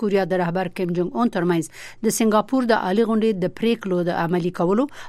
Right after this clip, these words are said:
او د کوریا د جمهور رئیس سره د همکارۍ لپاره سمدستي نظامي تمرینات بند کړي دي. یو امریکایي تبه چې په ازبکستان کې زیږېدلی دی، په دې توربندي و چې د اسلامي وسلوال ګروپ سړی دی. نن د ازبکستان مقاماتو خوشي کړی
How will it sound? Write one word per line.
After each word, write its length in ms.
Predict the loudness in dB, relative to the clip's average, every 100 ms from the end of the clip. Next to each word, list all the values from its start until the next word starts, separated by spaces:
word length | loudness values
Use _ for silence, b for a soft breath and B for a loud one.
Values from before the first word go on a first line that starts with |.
| 0
او 100 | 2 2
د 120 | 0
کوریا 240 | 2 2 2
د 120 | 0 0
جمهور 320 | 0 -2 0
رئیس 200 | 0 -2
سره 100 | -4 -4
د 160 | -4
همکارۍ 400 | -4 0 2 2
لپاره 320 | 0 0 -2 B B B -4
سمدستي 560 | -2 0 -2 -4 -2 0 2
نظامي 340 | 2 2 0 0 -2
تمرینات 520 | 0 0 0 -6 -10 0
بند 220 | 0 2 -2
کړي 160 | -6 -8
دي. 80 | -12 -20 -20 -20 -20 -20 -20 -20 -20 -20 b b b b
یو 140 | 2 4
امریکایي 440 | 4 4 4 4 4
تبه 160 | 2 0
چې 180 | 0 0
په 100 | 0
ازبکستان 500 | 0 -2 0 0 0
کې 80 | 0 0
زیږېدلی 420 | 0 2 2 2 2
دی، 160 | 0 0
په 80 | -4
دې 300 | 2 0 2
توربندي 440 | -2 0 0 2
و 100 | 0
چې 180 | 0 0
د 100 | 0 -2
اسلامي 340 | -2 0 0 -2
وسلوال 440 | -4 -2 0 0 0
ګروپ 180 | -2 0
سړی 220 | -2 0 -4
دی. 60 | -8 B B 2
نن 160 | 6 6
د 100 | 4
ازبکستان 540 | 2 -2 -4 -4 -2 -2
مقاماتو 480 | 0 2 2 0 -4
خوشي 220 | -6 -4 0
کړی 160 | 2